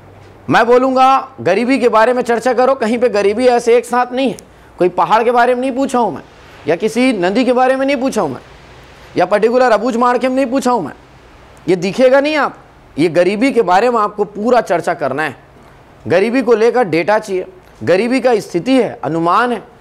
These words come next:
इससे प्रभाव क्या पड़ेगा। तो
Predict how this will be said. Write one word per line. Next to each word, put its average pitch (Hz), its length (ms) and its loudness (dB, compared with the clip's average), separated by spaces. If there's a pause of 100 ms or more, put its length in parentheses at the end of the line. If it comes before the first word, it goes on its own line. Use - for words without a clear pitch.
(200)
इससे 165 220 0
प्रभाव 170 480 0
क्या 247 160 0
पड़ेगा। 254 360 -2 (2000)
तो 285 400 0